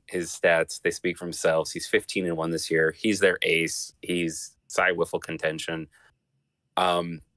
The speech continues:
Grizz, I think he can do it. I think he can step up to the task. The E R A is a little wonky there, like you said, but I, I don't think that's gonna be a big deal come playoffs. I mean, it resets. So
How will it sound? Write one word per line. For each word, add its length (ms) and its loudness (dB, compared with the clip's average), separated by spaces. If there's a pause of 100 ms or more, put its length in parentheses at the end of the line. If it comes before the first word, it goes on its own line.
(720)
Grizz, 320 4 (100)
I 60 -2
think 180 -4
he 80 -8
can 160 -8
do 100 0
it. 80 -4 (140)
I 100 -4
think 160 -6
he 100 -8
can 140 -12
step 300 0
up 140 2
to 100 -12
the 60 -10
task. 500 0
The 200 -8
E 60 4
R 140 6
A 40 4
is 120 -4
a 40 -4
little 480 -2 (300)
wonky 380 -8
there, 240 -2
like 180 -10
you 60 -16
said, 440 -2
but 260 2 (440)
I, 220 0 (200)
I 60 -4
don't 220 -10
think 180 -6
that's 240 -2
gonna 220 -6
be 140 -6
a 40 -8
big 240 -6
deal 260 -2
come 200 -6
playoffs. 440 2
I 60 0
mean, 160 0
it 100 -2
resets. 500 0
So 320 4